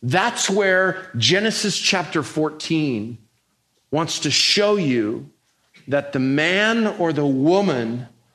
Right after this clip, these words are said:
of faith is of tremendous consequence in God's economy.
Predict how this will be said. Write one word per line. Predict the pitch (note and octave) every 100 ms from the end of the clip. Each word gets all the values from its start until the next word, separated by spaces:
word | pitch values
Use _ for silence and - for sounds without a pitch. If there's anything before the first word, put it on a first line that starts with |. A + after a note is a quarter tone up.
| -
of | C#3 C3
faith | - - - - G3+ F3 A#2+ A#2+ - - - _ _ _ _ _ _ _ _ _
is | D3 D3+ -
of | D#3+ D#3 D3+ C3+ - - _ -
tremendous | - - F#3 F3 E3+ F3+ F#3+ A3+ B3 G3 C#3 -
consequence | - D#3+ C3 - B2 B2+ A#2+ B2+ - - - _ _ _ -
in | C#3 C3+ A2+ -
God's | D3+ D#3 D3+ C#3 A2 F#2+ - A2
economy. | - G#2 E2+ D#2+ F2